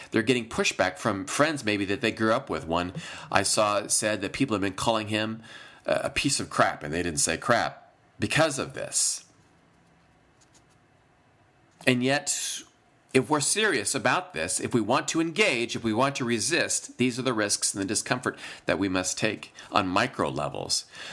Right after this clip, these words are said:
But we do this on macro levels in large systemic ways as well. I was thinking this week, uh,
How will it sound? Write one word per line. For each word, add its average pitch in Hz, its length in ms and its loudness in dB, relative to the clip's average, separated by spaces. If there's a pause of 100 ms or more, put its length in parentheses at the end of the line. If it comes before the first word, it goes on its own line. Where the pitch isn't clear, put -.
But 139 120 6
we 147 120 2
do 220 240 0
this 131 180 2
on 123 300 0
macro 135 420 2
levels 87 400 -2
in 107 180 -2
large 127 340 4
systemic 131 540 0
ways 90 360 0
as - 160 -4
well. 98 420 2 (240)
I - 80 0
was 98 80 0
thinking 123 360 0
this 101 200 2
week, 107 320 -2 (300)
uh, - 300 -2